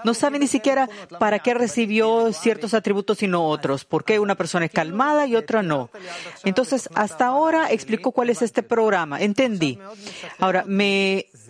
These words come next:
causa, me intriga lo que yo no capto. Yo actúo de acuerdo a este programa que cada, eh, año y cada generación. Eh, Rav, sí, este programa, eh, te dirige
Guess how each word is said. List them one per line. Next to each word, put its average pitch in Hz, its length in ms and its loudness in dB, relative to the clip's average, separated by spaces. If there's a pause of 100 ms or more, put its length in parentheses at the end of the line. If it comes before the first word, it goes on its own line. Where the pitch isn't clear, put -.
(240)
causa, 269 760 0
me 202 120 0
intriga 196 680 2 (920)
lo 202 280 2
que 202 200 0
yo 226 340 0
no 208 180 0
capto. 160 540 -2 (200)
Yo 156 260 2
actúo 214 460 0
de 262 60 4
acuerdo 196 360 0
a 175 60 4
este 170 220 -2
programa 208 720 2
que 151 340 0
cada, 147 720 0
eh, 147 160 0
año 220 460 2
y 160 60 0
cada 156 220 0
generación. 165 480 -2 (720)
Eh, 170 120 2
Rav, 151 180 -2
sí, 262 160 0 (240)
este 180 240 0
programa, 202 400 0 (100)
eh, 175 400 0 (160)
te 220 120 4
dirige 175 480 -2